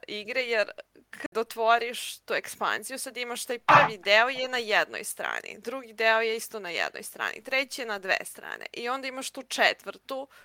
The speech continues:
koja je na sedam strana dodatnih pravila na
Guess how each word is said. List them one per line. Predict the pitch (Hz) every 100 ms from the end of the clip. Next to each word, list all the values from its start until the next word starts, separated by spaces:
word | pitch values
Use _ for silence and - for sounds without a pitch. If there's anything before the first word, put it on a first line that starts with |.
| _
koja | 285
je | 226
na | 233
sedam | 233 - 202 185 185
strana | - - 196 185 180 175 165 113 - - - - _ _ _ _ -
dodatnih | 226 226 - 208
pravila | - 208 196 190 202 185
na | 196